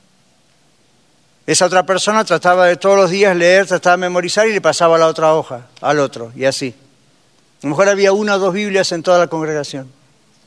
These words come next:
Se quedaron mudos, ¿verdad? Cuando nosotros fuimos la primera vez, nos arriesgamos llevando en las maletas muchas Biblias,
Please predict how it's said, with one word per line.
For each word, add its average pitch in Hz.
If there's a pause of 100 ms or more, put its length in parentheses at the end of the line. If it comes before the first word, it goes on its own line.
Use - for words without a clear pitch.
(2500)
Se 127
quedaron 120 (520)
mudos, 143
¿verdad? 151 (640)
Cuando 175
nosotros 202
fuimos 220
la 196
primera 190
vez, 226 (480)
nos 151
arriesgamos 180
llevando 190
en 175
las 165
maletas 180 (100)
muchas 165
Biblias, 117